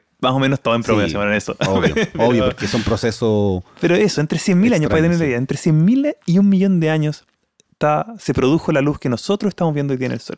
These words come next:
Speaker 2: Claro, ahora no es, yo siempre lo digo, no es el mismo fotón el que sale porque se absorbe y se reemite
Speaker 1: Totalmente,
Speaker 2: todo el
Speaker 1: sí,
Speaker 2: rato.
Speaker 1: sí, está, está chocando y, y, sí, se, y cambia, se transforma.
Speaker 2: Claro,
Speaker 1: Mu-,
Speaker 2: claro, uno,
Speaker 1: muchas
Speaker 2: uno dice
Speaker 1: veces.
Speaker 2: choque para simplificarlo, pero,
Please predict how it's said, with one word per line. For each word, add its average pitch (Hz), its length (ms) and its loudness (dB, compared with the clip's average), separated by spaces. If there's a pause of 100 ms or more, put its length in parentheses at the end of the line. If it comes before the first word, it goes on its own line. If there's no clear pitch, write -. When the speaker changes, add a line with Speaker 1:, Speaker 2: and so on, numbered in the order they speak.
Speaker 2:
Claro, 101 220 -2
ahora 110 240 0
no 107 100 0
es, 117 220 -4 (220)
yo 110 140 -4
siempre 113 240 -6
lo 117 60 2
digo, 113 180 2
no 113 120 0
es 113 100 -2
el 117 80 0
mismo 123 240 0
fotón 120 460 0
el 127 160 -2
que 135 100 -4
sale 135 380 0
porque 104 680 -2
se - 120 -6
absorbe 127 440 -2
y 120 40 -2
se 117 120 -2
reemite 123 460 0
Speaker 1:
Totalmente, 104 320 -2
Speaker 2:
todo 117 160 2
el 120 80 2
Speaker 1:
sí, 117 40 2
Speaker 2:
rato. 90 280 0
Speaker 1:
sí, - 60 -6
está, 101 340 -8
está 107 180 -6
chocando 101 640 -4
y, 101 220 -6 (100)
y, - 60 -10
sí, 113 160 -8
se, - 200 -6
y 135 120 -8
cambia, 110 320 0
se - 100 -6
transforma. 107 640 -2
Speaker 2:
Claro, 95 100 -10
Speaker 1:
Mu-, 110 60 -4
Speaker 2:
claro, 123 220 2
uno, 139 80 4
Speaker 1:
muchas 131 160 2
Speaker 2:
uno 143 100 2
dice 143 180 0
Speaker 1:
veces. 143 120 -2
Speaker 2:
choque 143 340 2
para 123 320 0
simplificarlo, 123 520 0
pero, 110 200 0